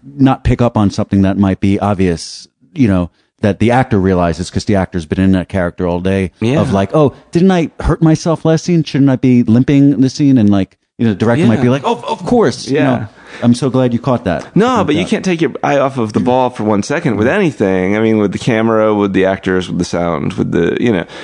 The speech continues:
Speaker 2: like, the music, whatever it is. I mean, if you take your eye off the ball for one second, you will regret it forever.
Speaker 1: Yeah.
Speaker 2: You know, if
Speaker 1: And
Speaker 2: you,
Speaker 1: I
Speaker 2: if, if something happens with an actor and you just let it fl-, you let it pass, you're just gonna, that's fine.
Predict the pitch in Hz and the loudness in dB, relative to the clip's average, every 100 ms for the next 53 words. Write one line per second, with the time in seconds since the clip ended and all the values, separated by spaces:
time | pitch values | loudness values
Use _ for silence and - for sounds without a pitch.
0 | - - 113 - 95 92 113 117 110 101 | -8 -2 -2 -2 -2 2 2 2 2 0
1 | 98 95 123 117 98 110 95 85 101 107 | 0 0 0 2 2 2 2 0 0 0
2 | 120 156 165 131 107 104 107 - 101 104 | 0 -2 -2 -2 0 0 -2 -2 -2 0
3 | 101 104 101 123 135 113 98 90 - 101 | 0 -2 -2 -2 -2 0 2 0 0 0
4 | 92 87 - 90 - 92 85 71 101 107 | 2 0 -2 -4 -2 -2 0 -2 -2 0
5 | 117 104 98 101 117 123 127 123 123 131 | 2 4 4 2 2 2 0 0 -2 -2
6 | 143 131 127 120 117 110 113 - 113 107 | -2 -2 -2 -4 -2 0 -2 0 0 0
7 | 101 - - - 104 - 104 65 101 90 | -2 -2 -2 -2 -4 -2 -2 0 -2 -2
8 | - - 92 110 - 110 101 110 98 - | -4 -4 -2 -4 -6 -8 -6 -6 -8 -10
9 | - - 226 - 143 143 143 127 | -12 -6 -6 -4 -2 0 0 0